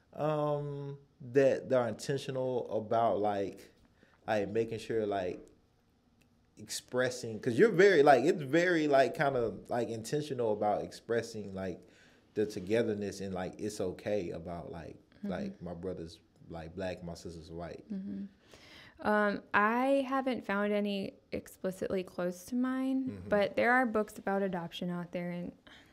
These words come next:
Speaker 1: Right.
Speaker 2: they're not my favorite. Um,
Speaker 1: But, like, that's the thing, like, I don't, it doesn't, like, I,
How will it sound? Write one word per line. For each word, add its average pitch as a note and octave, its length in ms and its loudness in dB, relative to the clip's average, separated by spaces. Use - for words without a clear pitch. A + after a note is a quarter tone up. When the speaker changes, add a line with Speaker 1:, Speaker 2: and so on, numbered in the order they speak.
Speaker 1:
Right. - 240 -10
Speaker 2:
they're A#3 120 -12
not - 140 -12
my F#3 120 -8
favorite. F#3 520 -4
Um, F3+ 480 -6
Speaker 1:
But, F3+ 160 2
like, F3+ 200 0
that's F#3+ 180 4
the D#3 60 0
thing, F3 220 4
like, C3+ 200 2
I D#3+ 80 8
don't, D#3+ 300 6
it E3 140 8
doesn't, E3 580 4
like, C#3 260 4
I, B2 320 4